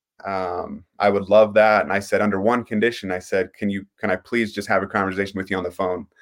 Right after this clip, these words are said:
Uh, just pick your brain a little bit, ask you some questions." Um, and he, he, you know, absolutely gave me his phone number. Um, we talked a couple times on the phone through the years. Um, and then in August of two thousand sixteen, he invited me out to Los Angeles,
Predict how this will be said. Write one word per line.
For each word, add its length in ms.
Uh, 220
just 240
pick 180
your 120
brain 240
a 40
little 200
bit, 220
ask 300
you 40
some 180
questions." 800
Um, 680
and 120
he, 140
he, 340
you 140
know, 120
absolutely 840
gave 160
me 120
his 160
phone 240
number. 500
Um, 320
we 140
talked 380
a 40
couple 280
times 260
on 80
the 100
phone 360
through 160
the 120
years. 540
Um, 300
and 100
then 100
in 80
August 440
of 100
two 100
thousand 280
sixteen, 560
he 100
invited 420
me 100
out 180
to 80
Los 280
Angeles, 680